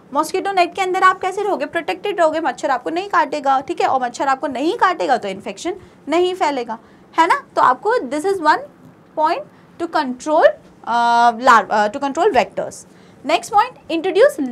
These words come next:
larvivorous fishes like gambusia in ponds। अब ये वाला पॉइंट काफ़ी अच्छा है। क्या, कैसे अच्छा है वेक्टर्स को कंट्रोल करने के लिए पॉइंट,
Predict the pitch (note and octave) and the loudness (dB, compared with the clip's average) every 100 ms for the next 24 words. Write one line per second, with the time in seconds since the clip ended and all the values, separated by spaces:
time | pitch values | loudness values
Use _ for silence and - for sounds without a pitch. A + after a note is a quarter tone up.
0 | A#3 A3+ B3 D#4+ G#4 A4+ F#4 E4+ F4 D4+ | 0 2 2 2 2 4 0 -2 -6 -8
1 | D4 F4+ F4 F4+ B3+ C4 A3+ B3+ A#3 D4 | -6 -2 0 0 0 -2 -4 -8 -4 -4
2 | C#4+ D4+ D#4+ G#3 - - - - - - | -2 -4 -2 -2 -4 -10 -20 -20 -20 -20
3 | - - C4 A3 E4+ G#4 G#4 G4+ F#4+ G#4+ | -4 -2 -2 -2 2 6 6 6 4 2
4 | F4 A3+ A3 G3 F3+ G#3 G#3+ D#4+ D#4 E4 | 4 2 2 -4 -4 -4 0 0 2 0
5 | F#4+ F4+ - F4+ E4 C#4 D4 D4+ E4 D#4 | 0 -2 0 2 0 0 -2 -2 -4 -4
6 | D4 D4 D4+ C#4+ C#4 C#4+ D4 C#4+ C#4 | -2 -2 -2 -6 -6 -6 -4 -2 -2